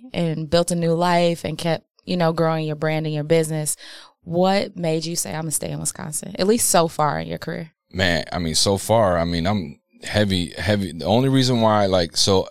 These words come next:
Speaker 2: I, I temporarily moved to L A for, like, a year and a half, but that was because I was a creative director on Ski T V, so I had to be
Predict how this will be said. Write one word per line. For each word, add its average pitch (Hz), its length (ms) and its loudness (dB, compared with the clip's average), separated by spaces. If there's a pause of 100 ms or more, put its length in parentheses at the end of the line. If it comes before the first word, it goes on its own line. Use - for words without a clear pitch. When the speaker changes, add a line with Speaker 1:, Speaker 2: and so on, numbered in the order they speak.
Speaker 2:
I, 98 200 2
I 95 120 2
temporarily 107 640 0
moved 98 280 0
to 92 80 0
L 90 200 2
A 87 140 0
for, 87 180 -6
like, 82 360 -2 (400)
a 95 100 0
year 95 200 2
and 92 80 0
a 87 60 0
half, 87 260 0
but 85 120 -4
that 87 100 0
was 87 120 0
because 85 280 -4
I 82 140 2
was 78 200 -4
a - 80 -10
creative 90 320 -2
director 85 380 -2
on 82 80 -2
Ski 85 240 -2
T 82 160 -6
V, 78 180 -4
so - 160 0
I 82 80 0
had 85 200 2
to 80 40 -4
be 78 320 -4